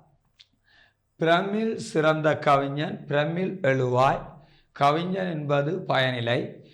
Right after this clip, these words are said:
இங்க கவிஞன் என்பது ஒரு பெயர் சொல்லாக இருக்குது.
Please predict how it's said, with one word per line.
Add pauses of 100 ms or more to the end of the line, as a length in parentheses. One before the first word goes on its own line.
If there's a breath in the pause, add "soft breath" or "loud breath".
(140)
இங்க
கவிஞன்
என்பது
ஒரு
பெயர்
சொல்லாக
இருக்குது.